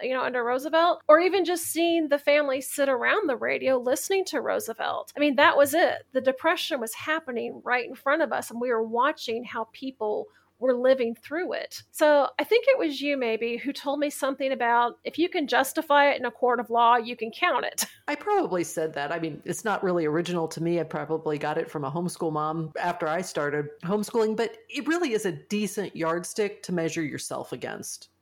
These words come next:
Speaker 1: Right. And see, that's why y'all always have to have other homeschool moms to <laughs> tell you these things. But anyway, you know, after you said that, I kinda started thinking, "Okay, well, what else will bring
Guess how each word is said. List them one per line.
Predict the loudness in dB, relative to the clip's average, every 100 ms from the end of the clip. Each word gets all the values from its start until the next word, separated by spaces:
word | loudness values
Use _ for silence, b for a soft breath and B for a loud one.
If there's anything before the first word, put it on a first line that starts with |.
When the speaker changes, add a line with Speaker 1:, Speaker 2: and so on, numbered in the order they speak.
| -4
Speaker 1:
Right. | -2 0 -2 -8
And | -8
see, | -4
that's | -2 -4 -2
why | -2
y'all | 0 0 0 0 -4 -2
always | 0 0 0
have | -2 -2
to | -4
have | -4 -2 -2 -2 4
other | 8 8
homeschool | 8 4 4 4 6
moms | 6 6 4
to | 0
<laughs> |
tell | 6 8 10
you | 8 8
these | 2 0 -4
things. | -4 -4 -6 -10 -6
But | 2 6
anyway, | 6 6 6 6 4 0
you | -2 2
know, |
after | 2 2 -2
you | -6
said | -4 -2 0
that, | 0 2
I | 0
kinda | 0 -2 -2
started | -2 -2 -2 -2
thinking, | -4 -4 -4 -6 -10 -10
"Okay, | -10 -4 -4 -4 -6 -8 0
well, | 0 2
what | 0 0 2
else | 2 2 0 -4
will | 0 2 4
bring | 2 -2 -4